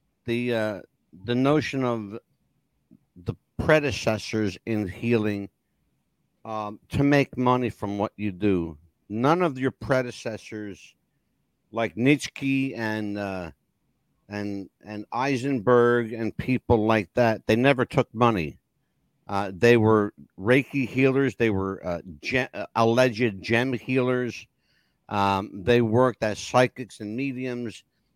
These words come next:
They never took money. When did the whole financial thing, and I'm being very serious, when did the whole financial thing take hold?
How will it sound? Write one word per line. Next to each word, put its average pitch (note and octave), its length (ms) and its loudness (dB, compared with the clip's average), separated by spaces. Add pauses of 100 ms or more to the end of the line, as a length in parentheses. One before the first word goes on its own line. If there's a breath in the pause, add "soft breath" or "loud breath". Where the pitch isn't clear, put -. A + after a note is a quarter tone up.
They A#2 140 6
never B2+ 360 4
took - 300 0
money. B2+ 300 2
When C#3 300 0
did E3 180 0
the C3 120 6
whole B2+ 280 4
financial A2 840 -2
thing, F2 340 -6 (960)
and D3+ 180 8
I'm D3+ 120 8
being D3+ 180 4
very C3 180 4
serious, G#2 340 0
when C3+ 160 2
did B2 120 -6
the G#2+ 60 -4
whole B2 160 4
financial G#2 580 -4
thing F#2 420 -8 (500)
take A#2+ 200 0
hold? E2+ 300 -6